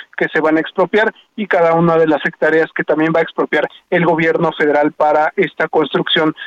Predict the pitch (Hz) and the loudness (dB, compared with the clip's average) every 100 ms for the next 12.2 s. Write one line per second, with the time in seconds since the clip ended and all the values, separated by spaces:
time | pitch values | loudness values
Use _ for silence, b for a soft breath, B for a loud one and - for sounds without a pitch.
0 | B 170 147 143 160 156 185 233 240 220 | B -4 -2 0 0 2 2 2 0 2
1 | 202 214 233 220 202 214 226 214 220 196 | 2 4 4 2 2 2 2 2 2 4
2 | 196 214 233 240 240 277 202 185 214 220 | 2 2 0 2 2 2 2 2 0 -2
3 | 196 190 208 190 190 202 202 - B B | -2 -2 0 2 2 2 2 -2 B B
4 | 220 262 277 214 - 180 180 202 190 165 | 0 2 2 2 2 2 4 4 2 0
5 | 156 156 160 156 180 185 170 156 156 - | 2 2 0 -2 0 2 0 0 -4 0
6 | 185 190 180 B B - 147 156 175 175 | 2 2 0 B B -2 0 2 2 2
7 | 185 185 175 156 - 180 196 240 302 190 | 2 2 0 -2 -2 0 2 2 0 0
8 | 175 160 196 180 B B - 160 - 165 | -2 0 0 0 B B -6 -6 -4 -2
9 | 170 170 170 170 185 165 165 165 160 - | -2 0 0 0 2 2 4 4 2 0
10 | 196 180 180 170 165 175 190 196 156 160 | 0 2 2 2 2 2 2 2 2 2
11 | 165 160 175 - 233 208 156 196 214 233 | 0 -2 -4 0 2 2 0 0 2 2
12 | 247 262 | 2 0